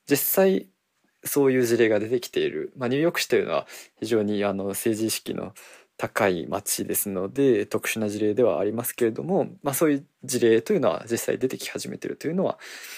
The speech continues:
あの、すでに変化が起こっているということであって、まあ、将来にわたってこの変化というのが継続させていくべく、私たちも、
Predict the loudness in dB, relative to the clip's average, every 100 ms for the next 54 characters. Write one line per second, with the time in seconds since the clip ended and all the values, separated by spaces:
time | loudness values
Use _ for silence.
0 | -18 -18 -6 -4 -4 -8 -10 -10 -12 -10
1 | -2 0 2 0 -2 -4 -4 0 0 0
2 | -2 -8 -6 -8 -6 -10 -12 -10 -8 -8
3 | -10 _ 0 2 2 -2 -4 0 0 0
4 | -4 -6 -10 -12 -14 -8 -8 -8 -8 -6
5 | -4 -4 -6 -10 -14 -10 -8 -6 -2 -2
6 | -2 -4 -6 -8 -8 -10 -12 -8 -6 -6
7 | -4 -4 -4 -4 -4 -2 -2 -4 -6 -8
8 | -8 -6